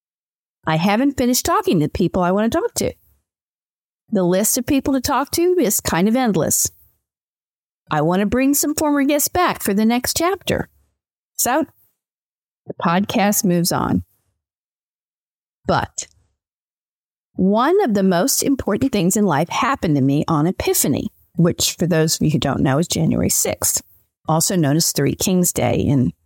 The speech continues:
um, in Hispanic culture. Our first grandchild was born. It is very hard not to sit with her and have fascinating conversations, although a little one-sided.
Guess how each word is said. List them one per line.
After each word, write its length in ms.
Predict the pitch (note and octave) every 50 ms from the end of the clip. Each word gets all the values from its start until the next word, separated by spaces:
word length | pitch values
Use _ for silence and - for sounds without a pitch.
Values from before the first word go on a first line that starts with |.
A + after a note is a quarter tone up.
| _
um, 260 | - C3+ A#2 A#2+ - B3 - _ _
in 240 | - - B2+ - -
Hispanic 460 | - E3 - - F#3 F3+ D3 - F#2
culture. 400 | - - C#3 - - - - - - _ _ _ _ _ _ _ _ _ _ _ _ _ _ _ _ _ _ _ _ _ _ _ _ -
Our 120 | G3 G#3
first 300 | G#3 - C4 B3+ B3 -
grandchild 500 | - G#3+ E3+ D3+ - - - - - C4
was 120 | - - -
born. 380 | - - - - - F3 - - _ _ _ _ _ _ _ _ _ _ _ _ _ _ _ -
It 100 | E3+ D#3+
is 160 | D#3+ D#3+ -
very 220 | - F3+ F#3 A3+
hard 260 | A#3+ B3 B3 G#3+ G#3+
not 200 | G#3 G#3 F3+ F3
to 80 | - E3+
sit 260 | - - - C4+ -
with 160 | - A#3+ -
her 160 | - A#3+ A#3 G3+
and 100 | F3 F3+
have 240 | E3+ D#3 D3+ - _ _
fascinating 720 | - D#4 F#4 F#4+ F4+ - D#4 C4 A#3+ A#3 A3+ A#3 A3 A#3
conversations, 920 | - G#3 F3+ F3+ F3+ F#3 - - - - - - - - B1 - - - - _ _ _ _ _ _ _ _
although 400 | - F3+ F3 F3 F3 E3+ D3 G#2
a 80 | D#3+ E3+
little 240 | E3+ F3 D#3+ D#3+ D3+
one-sided. 720 | D3 C3+ C3+ C#3 - - - D#3 D3 C3 - - -